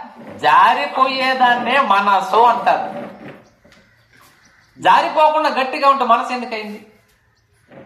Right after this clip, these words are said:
దాన్ని ఎవరైనా సాధన చేయొచ్చు. ఆ జారిపోతుంది కాబట్టి,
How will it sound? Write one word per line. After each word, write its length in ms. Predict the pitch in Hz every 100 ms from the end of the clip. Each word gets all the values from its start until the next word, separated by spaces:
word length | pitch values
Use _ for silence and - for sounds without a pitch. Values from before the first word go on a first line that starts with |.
| _ _ _ _ _ _ _
దాన్ని 240 | 123 151 147
ఎవరైనా 320 | 170 208 220
సాధన 440 | - - 180 156
చేయొచ్చు. 360 | 135 120 - _ _ _ _ _ _ _ _ _ _ _ _
ఆ 260 | - 180 170
జారిపోతుంది 840 | 160 208 285 311 285 285 285 269
కాబట్టి, 760 | 220 175 165 160 247 330 -